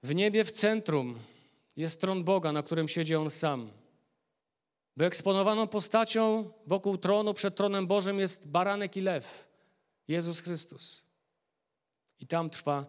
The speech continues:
prawdziwe, wieczne, to lepsze życie, do jakiego zdążamy.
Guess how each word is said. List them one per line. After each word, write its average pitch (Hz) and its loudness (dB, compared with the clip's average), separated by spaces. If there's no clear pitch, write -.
prawdziwe, 139 -2
wieczne, 135 -2
to 123 -4
lepsze 143 -4
życie, 117 -8
do 131 -4
jakiego 131 -6
zdążamy. 113 -10